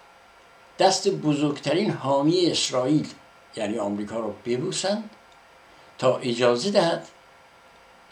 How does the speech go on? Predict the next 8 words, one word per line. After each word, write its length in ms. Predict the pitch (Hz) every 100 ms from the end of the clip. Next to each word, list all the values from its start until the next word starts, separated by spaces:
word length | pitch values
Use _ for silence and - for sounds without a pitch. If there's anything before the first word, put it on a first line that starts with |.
| - - 123
اروپایی‌ها 720 | 120 120 123 117 113 143 -
چند 340 | - 131 143
میلیارد 460 | 120 113 107 104 101 -
دلار 400 | 117 147 175 156 - - - - - - - - - - - - - - - - - - -
جلو 300 | 135 135 143
آخوندها 480 | 104 - 110 101 104
پرتاب 520 | - 104 - 120 135
کنند 360 | 196 214 226